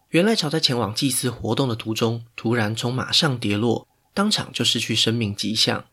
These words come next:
虽然许多人推测他应该是脑溢血，也就是俗称的中风，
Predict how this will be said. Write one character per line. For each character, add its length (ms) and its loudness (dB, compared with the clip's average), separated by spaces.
虽 160 4
然 100 4
许 180 0
多 140 2
人 120 2
推 180 -2
测 160 2
他 140 0
应 80 -2
该 100 0
是 120 -4
脑 200 -4
溢 160 -2
血， 340 -2
也 100 0
就 100 2
是 220 2
俗 300 0
称 200 0
的 120 0
中 260 2
风， 400 -2